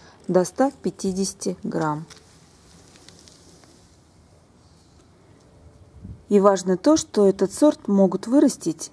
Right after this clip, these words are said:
у себя на балконе все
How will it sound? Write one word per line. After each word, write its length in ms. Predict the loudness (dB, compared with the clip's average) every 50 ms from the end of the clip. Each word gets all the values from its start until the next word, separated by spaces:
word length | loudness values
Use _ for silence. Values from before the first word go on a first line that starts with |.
| -10 -4
у 80 | -4 -4
себя 320 | -2 -2 0 2 2 2
на 100 | 4 2
балконе 640 | 2 2 0 0 -2 -2 -2 0 0 0 -4 -6 -10 -16 -20 _ -20 -20 -20 -20 -20 -16
все 460 | -12 -10 -6 0 2 2 2 2 0